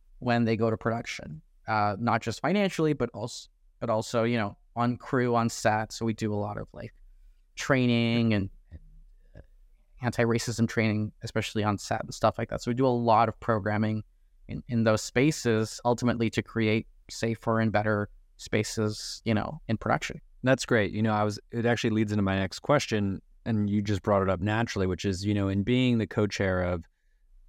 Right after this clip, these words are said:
Speaker 2: uh, the bipoc T V and Film Board and a part of the Canadian Media Producers Association's E D I Action Committee, like, I'm curious, how do you see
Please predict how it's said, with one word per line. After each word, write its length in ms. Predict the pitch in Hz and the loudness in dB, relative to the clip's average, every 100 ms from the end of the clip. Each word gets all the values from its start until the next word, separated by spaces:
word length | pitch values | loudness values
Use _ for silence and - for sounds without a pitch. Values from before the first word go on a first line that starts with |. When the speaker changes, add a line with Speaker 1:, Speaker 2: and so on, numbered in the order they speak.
| - | -6
Speaker 2:
uh, 260 | 90 82 69 | -4 -4 -2
the 120 | 101 | 2
bipoc 400 | 107 101 98 - | 2 4 -2 0
T 140 | 107 | -2
V 340 | 98 98 95 92 | 0 0 0 -2
and 180 | 92 - | -4 -2
Film 280 | 135 135 | 2 2
Board 340 | 131 127 123 117 | 4 4 6 4
and 160 | - | 2
a 40 | 95 | -2
part 180 | - 98 | 0 0
of 60 | |
the 80 | 90 | 0
Canadian 440 | - 98 95 95 | -2 -2 0 0
Media 260 | 90 90 90 | 0 0 -2
Producers 520 | - 92 98 - 87 | -4 -4 -2 -2 -4
Association's 1080 | 87 - 95 92 - 90 90 - 92 87 82 | -4 0 0 0 -2 -2 -2 -4 -4 -4 -4
E 100 | - | -6
D 160 | 95 92 | -2 0
I 100 | 85 | 0
Action 420 | 80 98 - 101 | 2 0 0 -6
Committee, 460 | - 90 87 85 85 _ _ _ - - | -6 -4 -2 -2 -4 _ _ _ -20 -4
like, 180 | 104 98 | -4 -2
I'm 160 | 117 120 | 0 -2
curious, 680 | - 117 120 127 120 104 - | 0 2 6 6 4 0 -6
how 300 | - - 113 | -6 0 4
do 40 | 120 | 4
you 160 | 113 | 2
see 640 | 101 - 110 107 107 104 | 0 -2 0 2 0 -2